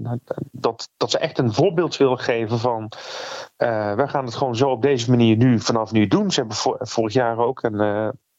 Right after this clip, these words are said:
een Harrogate, eh, eh, streng gecontroleerd op achter de auto rijden. Nou, daar is onze Nederlander, eh, voor, eh, gedeclasseerd.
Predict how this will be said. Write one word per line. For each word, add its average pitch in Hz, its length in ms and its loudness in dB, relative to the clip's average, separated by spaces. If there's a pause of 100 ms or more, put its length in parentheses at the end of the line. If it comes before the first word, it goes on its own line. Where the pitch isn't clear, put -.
(340)
een - 160 -2
Harrogate, 120 640 2
eh, 107 720 0
eh, 98 40 -2
streng 147 340 -2
gecontroleerd 110 580 2
op 127 160 -2
achter 143 240 0
de 156 60 2
auto 175 260 2
rijden. 170 320 2
Nou, 98 220 0
daar 104 100 0
is 107 120 -2
onze 113 220 0
Nederlander, 117 520 2
eh, 120 120 4
voor, 120 300 2
eh, 127 160 2
gedeclasseerd. 151 680 0